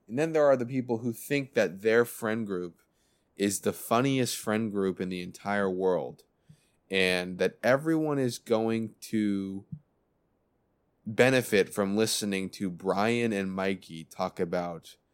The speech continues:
Zyn gummies. And that is not the case, Brian and Mikey. I hate to break it to you. But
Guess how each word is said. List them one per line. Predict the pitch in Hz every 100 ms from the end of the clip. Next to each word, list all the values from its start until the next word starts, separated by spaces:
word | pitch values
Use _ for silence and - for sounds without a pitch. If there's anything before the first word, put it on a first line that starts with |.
| _ _ _ _ -
Zyn | 90 90 107 113 113 98
gummies. | 90 82 78 - - - _ _ _ _ _ _ _ _ _ _ _ 104
And | 107 101 98 92 90 - _ _ _ _ 98
that | 104 113 113 -
is | 113 104 98
not | 104 107 117 120 -
the | 98
case, | - 98 85 -
Brian | - 87 87 85
and | 85
Mikey. | 85 85 90 87 90 _ _ _ _ _ _ _
I | 92 90
hate | 95 85
to |
break | 90 90 85
it | 80
to | 90
you. | 87 98 104 _ _ _ _ _ _ _ _ _ _
But | 98 107 101 95 - -